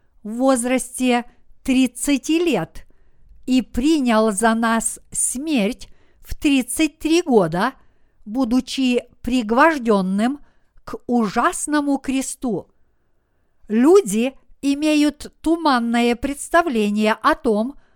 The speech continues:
что Иисус Христос – это Спаситель человечества. Они не способны в Него уверовать,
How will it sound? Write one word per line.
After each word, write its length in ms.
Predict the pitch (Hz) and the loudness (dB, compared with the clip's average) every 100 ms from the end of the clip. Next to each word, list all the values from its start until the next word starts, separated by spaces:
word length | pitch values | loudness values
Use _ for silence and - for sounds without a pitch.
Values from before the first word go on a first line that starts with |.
| _ _ | _ _
что 480 | - - 262 226 - | -14 2 4 4 2
Иисус 580 | 254 247 220 - 269 - | -2 0 -2 -2 -4 -4
Христос – 680 | 254 254 - 359 381 - - - _ _ _ _ - | -6 -6 -4 0 0 -2 -14 -20 _ _ _ _ -2
это 580 | 302 381 - 349 339 - | 0 0 4 6 6 2
Спаситель 920 | - - 349 370 - 214 190 233 240 | -16 0 2 2 0 -4 -2 -2 -2
человечества. 1040 | - 277 254 262 339 - 185 - 170 160 147 _ _ _ _ _ _ _ _ | -6 -2 0 0 -2 -2 -6 -8 -8 -8 -10 _ _ _ _ _ _ _ _
Они 380 | 254 277 294 302 | 0 0 0 -2
не 160 | 294 311 | -2 -4
способны 840 | - 349 359 - 240 202 196 214 | 0 2 0 0 -2 -2 -2 -2
в 80 | 214 | -2
Него 340 | 233 262 262 | -2 2 4
уверовать, 920 | 233 233 233 214 349 254 170 180 - | 2 0 -2 0 0 0 -2 -4 -6